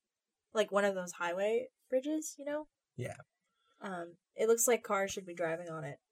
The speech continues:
Speaker 2: But it's fallen down.
Speaker 1: But it's fallen down.
Speaker 2: Yeah.
Speaker 1: But it's old and fake and dwarvish. So, like
Speaker 2: <laughs> Yes.
Speaker 1: <laughs>
Speaker 2: Dwarvish.
Speaker 1: Dwarven?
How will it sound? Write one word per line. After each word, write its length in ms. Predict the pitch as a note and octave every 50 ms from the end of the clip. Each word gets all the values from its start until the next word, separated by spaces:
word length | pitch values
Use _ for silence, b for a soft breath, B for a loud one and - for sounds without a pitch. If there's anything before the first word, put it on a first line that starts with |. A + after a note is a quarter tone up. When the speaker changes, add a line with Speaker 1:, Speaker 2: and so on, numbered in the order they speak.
| _ _ _ _ _ _ _ _ _ _ b b b b b b b b
Speaker 2:
But 80 | C3
it's 100 | B2 -
fallen 240 | - B2 G#2 G2 G2+
down. 220 | G2 F#2 F#2 G2+ -
Speaker 1:
But 120 | - A#3 G#3+
it's 100 | - -
fallen 260 | A#3+ A3+ G#3+ G#3 G3
down. 360 | G3 F#3 F#3 E3 C3+ - F3+ _ _ _ _ _ _ _ _ _ _ _ _ -
Speaker 2:
Yeah. 180 | - - - - _ _ _ _ _ _ _ _ _
Speaker 1:
But 140 | G3+ G3 F#3
it's 80 | F3+ -
old 460 | G#3+ G3 F#3+ F3+ E3 D3 C#3 D3 - - _ _ _ _ -
and 240 | F#3 F3+ E3+ E3+
fake 480 | E3 - - E3+ D#3 D3 - - - - - _ -
and 100 | F3+ E3 D#3
dwarvish. 480 | E3+ F3 F3 - - - - - - - -
So, 360 | - - - G#3 F#3 E3+ E3 D#3+
like 500 | E3 D#3+ D#3 D#3 D#3 - - B2+ - -
Speaker 2:
<laughs> 40 | -
Yes. 500 | A#2+ A#2 - - - - - - - - _ -
Speaker 1:
<laughs> 840 | G4 F4 - - F4 E4+ - - - - - _ _ _ _ _ -
Speaker 2:
Dwarvish. 420 | B2 B2 B2 A2+ F#2+ - - - - - - - - _ _ _ _ _ -
Speaker 1:
Dwarven? 440 | A3 A3 A3+ A#3 C4 C#4+ C#4+ D4+